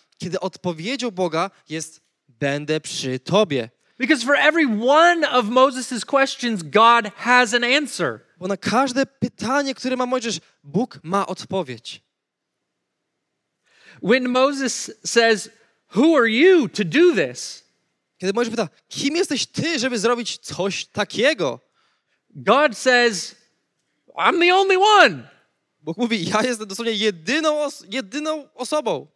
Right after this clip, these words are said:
Speaker 2: For God to say, "My name is the I am",
Speaker 1: Jeżeli Bóg może powiedzieć, że m-, moje imię to jest ja jestem,
Speaker 2: that is a claim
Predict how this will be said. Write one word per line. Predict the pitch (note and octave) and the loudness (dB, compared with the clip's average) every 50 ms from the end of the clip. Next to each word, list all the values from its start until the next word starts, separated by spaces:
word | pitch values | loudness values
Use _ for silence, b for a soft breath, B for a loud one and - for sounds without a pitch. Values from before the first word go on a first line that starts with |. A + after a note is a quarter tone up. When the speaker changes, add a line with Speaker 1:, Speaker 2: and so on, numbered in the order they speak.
| _ _ _ _ | _ _ _ _
Speaker 2:
For | _ - C#4+ D4 C#4 A3 G#3+ G#3 | _ 2 2 2 2 2 -4 0
God | A#3 D4 D#4+ F4+ F#4+ F#4 D4 - - - | 2 4 6 8 6 6 4 0 -6 -8
to | C4+ A#3+ | -6 -2
say, | - - C4+ A#3 G#3 F#3 | 2 2 4 4 4 4
"My | F#3+ A#3 A#3 A#3 | 4 4 4 4
name | A#3 C4 C4+ C4 C4 B3 A#3+ | 6 4 4 4 4 0 -2
is | A#3 A#3+ A#3 G#3 E3+ C#3+ C#3+ C3+ D#3+ - - - - _ _ _ _ _ _ _ _ _ _ _ _ C3 | 0 4 4 4 4 2 0 -2 -6 -10 -12 -16 -18 _ _ _ _ _ _ _ _ _ _ _ _ 0
the | C3 F3 | 2 4
I | F#3 F3+ F3 F3+ F3+ | 6 6 8 6 6
am", | F3 D#3 C3+ B2 A#2+ C3 E3 F#3+ F3 _ _ _ _ _ _ _ _ _ _ _ _ _ | 6 6 4 2 0 -4 -8 -10 -12 _ _ _ _ _ _ _ _ _ _ _ _ _
Speaker 1:
Jeżeli | F3 E3+ G#3+ A3+ F#3+ | -10 -8 -6 -6 -6
Bóg | D3 C3 C#3 E3+ B3+ D#4 D4+ - F#3 - _ _ _ | -8 -6 -4 -2 -2 -2 -2 -6 -12 -20 _ _ _
może | E3 F#3 G3+ G#3+ | -6 -6 -6 -6
powiedzieć, | G3 G3 G3+ F#3 D#3 | -6 -6 -4 -4 -2
że | C#3+ D#3 | -4 -4
m-, | C3 B2+ B2+ C3 C3 C3 B2+ B2+ B2+ B2+ C3 C3 C3 C3 | -6 -6 -10 -12 -12 -10 -10 -12 -12 -12 -10 -10 -10 -4
moje | C3+ D3 E3+ G3 G#3+ G#3 | -2 0 0 2 2 0
imię | F#3+ G3+ F#3+ F#3+ F3+ | -2 -4 -6 -6 -6
to | - F#3 | -4 -2
jest | F3 E3 D#3+ D3 - - - - - _ _ _ _ _ _ _ _ | -2 -2 -2 -4 -6 -12 -18 -20 -20 _ _ _ _ _ _ _ _
ja | B2+ C3 C#3 D3+ D#3+ E3 D#3+ | -4 -2 0 0 0 0 -2
jestem, | D3 C#3+ C#3+ C3 - - - C3 B2+ C3 D3+ F#3+ G3 _ _ _ _ _ _ _ D3 | -4 -4 -6 -6 -6 -10 -10 -10 -10 -10 -12 -14 -18 _ _ _ _ _ _ _ 4
Speaker 2:
that | A3 C4 D4+ E4 | 6 6 6 4
is | D#4+ C4 | 2 0
a | C#4 - - _ - - - | -2 -2 -2 _ -12 -6 0
claim | C4+ D4 D4 C#4 A#3+ F3+ D3+ C#3 C3+ C#3 E3 G#3+ B3 | 2 4 6 6 4 4 2 0 -2 -4 -4 -4 -4